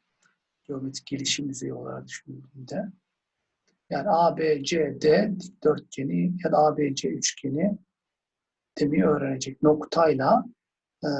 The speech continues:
geometrik şekil ilişkilendirdiğimizi görüyoruz. Sıranın önemli olduğu mesela vurgulanır. Kare ve dikdörtgenin kenar özelliklerini belirler. Bütün kenarları birbirine eşit, karşı kenarlar birbirine eşit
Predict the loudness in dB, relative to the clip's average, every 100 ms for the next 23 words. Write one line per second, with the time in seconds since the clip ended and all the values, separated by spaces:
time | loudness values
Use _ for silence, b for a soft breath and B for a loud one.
0 | -4 -4 -4 -4 -4 -4 -4 -2 -2 0
1 | -2 -4 -6 -4 -4 -6 -8 -6 -4 -4
2 | -4 -4 -4 -2 -2 0 -2 -2 -2 -4
3 | -4 -8 -10 -12 -14 -10 -12 -12 -18 _
4 | -14 -14 -14 -20 -18 -20 _ b b b
5 | _ 2 4 4 2 0 0 2 2 2
6 | 2 2 2 -2 -6 -6 -4 -2 0 2
7 | 0 0 0 -2 -2 -2 0 0 0 -2
8 | -8 _ _ _ _ _ _ _ _ _
9 | _ _ _ _ _ _ _ _ -20 -12
10 | -8 -8 -6 -6 -6 -8 -10 -8 -8 -6
11 | -6 -6 -8 -8 -10 -8 -6 -6 -8 -10
12 | -10 -10 -12 -14 -18 _ -10 -10 -10